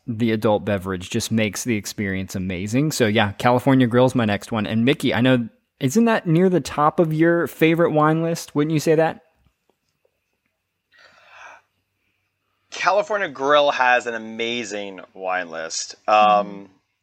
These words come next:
Speaker 2: it's, so yes, amazing, yes. The only caveat to it is that it is, and purposely so, it's very California-centric.
Speaker 1: Yeah, that makes sense.
Speaker 2: So
Speaker 1: Right.
Speaker 2: there's just not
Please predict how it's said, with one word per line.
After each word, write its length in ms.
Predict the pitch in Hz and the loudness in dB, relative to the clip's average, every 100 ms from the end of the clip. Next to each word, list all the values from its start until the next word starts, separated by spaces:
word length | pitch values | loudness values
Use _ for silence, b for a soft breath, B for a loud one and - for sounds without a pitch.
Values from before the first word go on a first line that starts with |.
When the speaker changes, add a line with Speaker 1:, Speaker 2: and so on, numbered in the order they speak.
| _ _ | _ _
Speaker 2:
it's, 460 | 127 120 - - - _ _ _ _ _ _ _ | 0 0 0 -6 -8 _ _ _ _ _ _ _
so 340 | - 135 120 - | 0 0 0 -6
yes, 360 | 113 131 107 - | -2 0 0 -4
amazing, 500 | 127 135 156 156 160 139 | -4 0 0 0 0 2
yes. 340 | 135 135 - | 2 2 -4
The 280 | 113 123 135 | -8 -10 0
only 540 | 143 165 202 214 214 - _ _ - | 0 0 -2 -6 -8 -16 _ _ -14
caveat 560 | - 160 151 143 - - - | -4 -2 2 0 -2 -6 -6
to 160 | 139 135 | -2 2
it 180 | 180 190 - | 2 0 -2
is 180 | 123 113 | -2 2
that 240 | 123 113 | 2 2
it 160 | 120 117 | -2 -2
is, 200 | 113 - | -2 -6
and 200 | 117 113 - 110 | -4 -4 -6 -10
purposely 420 | - - - 117 | -6 -4 -4 -8
so, 400 | 104 170 123 101 B B B B - | -4 0 2 0 B B B B -6
it's 180 | 120 | -6
very 260 | - 104 107 | 0 0 0
California-centric. 880 | - 87 95 104 98 - 85 - - | -2 -6 -6 -6 -2 -2 -2 -10 -14
Speaker 1:
Yeah, 60 | _ | _
that 100 | 98 | -16
makes 200 | 76 - | -16 -18
sense. 300 | - - - _ | -20 -20 -20 _
Speaker 2:
So 560 | - 127 120 117 113 | 0 2 4 2 0
Speaker 1:
Right. 80 | 110 - _ _ _ _ _ _ _ _ _ _ | -4 -8 _ _ _ _ _ _ _ _ _ _
Speaker 2:
there's 240 | 123 120 | 0 2
just 260 | 123 127 - _ _ _ _ _ - | 2 0 -2 _ _ _ _ _ -16
not 520 | 110 110 104 117 - | -4 0 4 2 0